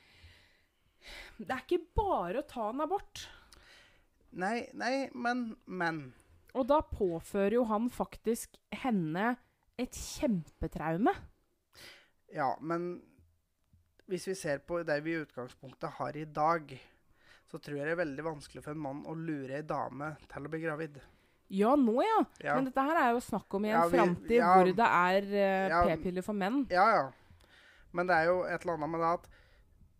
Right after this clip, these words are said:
Speaker 2: ø, dama har et valg og kan ta abort. Det er et valg som kan tas.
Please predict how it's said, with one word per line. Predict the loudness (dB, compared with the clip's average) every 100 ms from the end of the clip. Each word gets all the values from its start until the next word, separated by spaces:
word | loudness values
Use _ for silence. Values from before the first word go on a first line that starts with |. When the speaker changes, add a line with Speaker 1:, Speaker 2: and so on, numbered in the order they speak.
| -4
Speaker 2:
ø, | 0 0 -4 _ -8
dama | 0 2 2 0 -2 -4 -4 -14 -20 -8
har | -2 0 0 -4 -16 _ _
et | -12 -12
valg | -6 -4 -4 -8 -20 -18
og | -18 _
kan | -10 -8 -8 -10
ta | -6 -6
abort. | -6 -10 _ -20 -6
Det |
er | -2 -2
et | -4 -10
valg | -2 -2 -2 -10 -20
som | -18 -14 -14
kan | -10 -8 -8 -10 -16 _
tas. | -6 -2 -2 -4 -16 -18